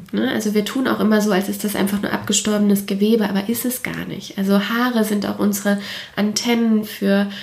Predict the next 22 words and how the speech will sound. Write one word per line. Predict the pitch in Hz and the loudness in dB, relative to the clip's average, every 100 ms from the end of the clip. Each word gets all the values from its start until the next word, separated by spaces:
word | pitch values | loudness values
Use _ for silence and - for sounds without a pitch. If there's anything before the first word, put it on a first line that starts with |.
| - - | -14 -14
für | - 196 - | -6 -2 2
außen, | 202 233 247 - 190 | 2 4 0 -2 -4
ja, | 180 226 | -2 -2
was | 220 - | -2 -2
wir | 202 | -2
da | 208 | 0
alles, | - 196 202 - - | 0 0 0 -4 -8
alles | 196 196 196 - - - - - | -2 -2 -2 -6 -12 -18 -16 -6
wahrnehmen. | 214 226 233 196 180 196 | 0 4 4 4 4 2
Und | 196 | 0
deswegen | 208 202 208 214 | 0 0 0 0
hast | 208 | -2
du | 214 | 0
ja | 226 208 | 2 2
wahrscheinlich | 202 214 202 202 | 2 2 0 0
auch | - 196 | -2 -4
gesagt, | 202 220 | -4 -2
also | - 202 | -2 -2
mir | 208 208 | 0 0
ging's | 202 202 202 | -2 -2 -2
nämlich | 196 185 - | -2 -2 -2
ähnlich, | 214 226 220 | -2 0 -2